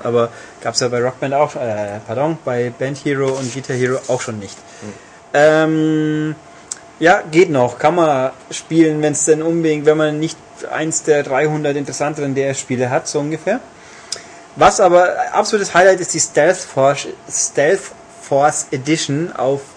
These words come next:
Speaker 1: Wii und drei D S. Das ist das gleiche Spiel.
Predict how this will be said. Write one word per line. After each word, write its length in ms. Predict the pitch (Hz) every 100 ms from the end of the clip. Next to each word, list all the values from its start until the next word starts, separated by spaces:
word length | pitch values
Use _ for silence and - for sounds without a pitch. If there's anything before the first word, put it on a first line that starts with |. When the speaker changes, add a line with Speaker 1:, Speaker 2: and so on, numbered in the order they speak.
| -
Speaker 1:
Wii 360 | 139 160 190
und 360 | 208 151 143 - -
drei 200 | 135 120
D 140 | 139 143
S. 280 | 151 - -
Das 200 | 139 -
ist 160 | -
das 160 | 127 -
gleiche 320 | 156 147 151
Spiel. 480 | - - 151 165 269